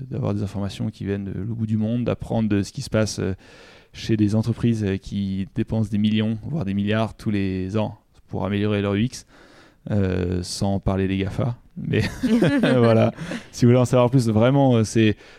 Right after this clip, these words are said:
il y a quelques Français qui rapportent à peu près ce qui se passe ou ce qu'ils apprennent dans les, dans ces entreprises-là. Mais en vrai, les... les plus grosses sources d'informations ou de, euh, d'informations, ouais, pour tuer un peu l'incertitude, euh... c'est... c'est toutes les personnes qui travaillent dans, dans ces entreprises-là, euh...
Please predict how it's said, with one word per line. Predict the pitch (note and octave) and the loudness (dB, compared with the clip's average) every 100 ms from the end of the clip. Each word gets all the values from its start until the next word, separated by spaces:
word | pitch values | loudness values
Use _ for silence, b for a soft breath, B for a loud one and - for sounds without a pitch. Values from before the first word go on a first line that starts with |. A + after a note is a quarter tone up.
| B | B
il | |
y | A2+ | 0
a | |
quelques | A2+ A#2+ | 4 4
Français | A#2+ B2+ A#2+ C3+ | 4 2 4 2
qui | A#2+ A2 | 4 2
rapportent | A2 B2 A2 | 2 2 2
à | |
peu | A2+ | 2
près | A2+ | 2
ce | G#2+ | -2
qui | - | -4
se | - | 2
passe | A#2+ A#2+ | 2 2
ou | A2 | -4
ce | - | -4
qu'ils | A2 | -2
apprennent | A2 A#2 A#2 | 0 2 2
dans | A2 G#2+ | 2 2
les, | G#2+ G#2 | 2 0
dans | G#2 B2+ G#2+ | -2 -4 -4
ces | A2 G#2+ | -4 -4
entreprises-là. | A2 - - A#2 C3 A2 B B B - | -4 -4 -2 2 2 2 B B B -4
Mais | G#2+ | 0
en | |
vrai, | G#2+ B2 | 4 4
les... | A#2 G2+ | 6 4
les | G2 | 2
plus | - - A#2+ | -2 -8 0
grosses | A#2+ B2+ - | 2 2 2
sources | C#3+ C3+ | 2 2
d'informations | A#2+ A2 A#2 A2 B2+ B2+ B2 | 2 0 0 0 2 2 2
ou | B2 A#2+ A#2+ | 2 2 4
de, | A2 G#2 B B B B - | 4 2 B B B B -2
euh, | G2+ G2+ G2 G#2 G2+ G2+ G#2+ - - | 2 4 4 2 0 -2 -2 -6 -4
d'informations, | A#2 A2 A#2 A2+ B2+ | -2 2 2 4 4
ouais, | B2 | 4
pour | A2+ - - - | 2 -2 -4 -6
tuer | - B2 | 4 4
un | A2 | 4
peu | A#2+ | 2
l'incertitude, | A2+ G#2 G#2 G#2 C3+ C3+ B B B B _ - | 2 0 -4 -2 2 2 B B B B _ -8
euh... | A2+ G#2+ G2+ G2+ G2+ G2 | 0 4 6 6 6 6
c'est... | F#2+ - A2 A2 G#2 G2 G2 | 2 2 4 6 6 2 0
c'est | F2+ - G#2+ G2+ | -4 -6 -6 -6
toutes | - G3 | -6 -4
les | |
personnes | G#3 A2 A#2+ | -2 -2 -4
qui | |
travaillent | - G#2 A2+ | -2 0 2
dans, | G#2 G#2 | 0 -2
dans | G#2 | -4
ces | - A2 | -4 -6
entreprises-là, | G2 A2+ A2+ A2 A#2 A2 | -4 -4 0 2 2 2
euh... | G2+ G2+ | 0 -2